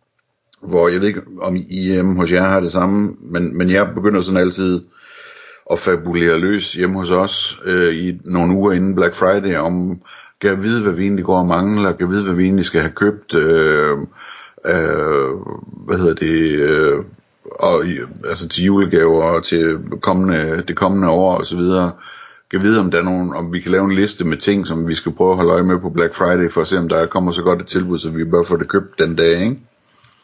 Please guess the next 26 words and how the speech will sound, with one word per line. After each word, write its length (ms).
Øh, 280
eller 140
den 220
uge, 260
eller 120
hvad 100
det 80
nu 140
er. 200
Øhm, 840
og 240
i 100
år, 260
der 160
var, 360
øh, 320
der 80
var 160
listen 400
hos 200
os, 460
øh, 640
et, 320
øh, 920
et 180
juletræ. 840